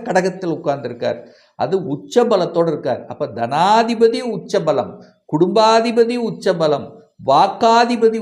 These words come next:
உச்ச பலம். அப்ப என்ன? குடும்பம் நல்லா இருக்க போகுது. குடும்பத்தில் இருந்த பிரச்சனைகள் தீர்த்து வைக்க போறீங்க. குடும்பம் நன்றாக இருக்க போகுது.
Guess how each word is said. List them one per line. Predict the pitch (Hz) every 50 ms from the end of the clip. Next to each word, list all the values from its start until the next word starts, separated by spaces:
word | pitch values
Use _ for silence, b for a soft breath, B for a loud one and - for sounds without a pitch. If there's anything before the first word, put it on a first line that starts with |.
| 190
உச்ச | 156 - - 190 175 156
பலம். | 147 135 117 - - - 110
அப்ப | - 131 127 135
என்ன? | 160 196 254 349 339 190 - - - _ _ _ _ _ _ _ _ _ _ - _ _ _ _ -
குடும்பம் | 233 262 - 247 226 196
நல்லா | 160 151 165 156 143
இருக்க | - - - - -
போகுது. | 110 - - - - _ _ _ _ _ _ _ _ _ _
குடும்பத்தில் | 190 202 240 262 262 254 233 208
இருந்த | 196 185 175 170 170 170
பிரச்சனைகள் | 160 165 - 202 185 175 165 170 185 185 180 - -
தீர்த்து | 240 247 - - 214 190
வைக்க | - 170 156
போறீங்க. | - - 127 117 120 107 107 101 - - _ _ _ _ _ _ _ _ _ _ _
குடும்பம் | - 208 254 254 - 262 214 175
நன்றாக | 165 165 170 196 190 185 165 156
இருக்க | - - 143 - -
போகுது. | - 107 - - 110